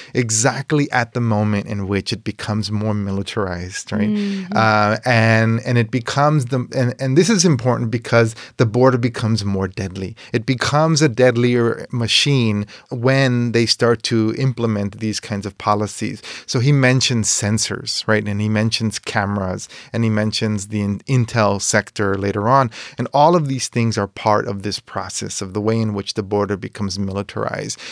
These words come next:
Speaker 1: Um, and so when he's in the field, when he's in the desert, he's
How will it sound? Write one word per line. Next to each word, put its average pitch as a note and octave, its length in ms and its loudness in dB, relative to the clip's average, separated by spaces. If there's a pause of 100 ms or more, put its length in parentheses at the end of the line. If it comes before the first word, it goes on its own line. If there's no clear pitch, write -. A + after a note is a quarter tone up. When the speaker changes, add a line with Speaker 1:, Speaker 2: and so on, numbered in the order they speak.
(260)
Speaker 1:
Um, A2 300 2
and C#3+ 160 2
so D3 140 4
when C#3+ 240 4
he's D#3+ 340 0 (220)
in E3 260 2
the D3 80 2
field, C#3 600 -4
when A2+ 140 -2
he's B2 280 -2
in C#3+ 260 2
the B2+ 100 0
desert, A2+ 480 0 (280)
he's C#3 300 -2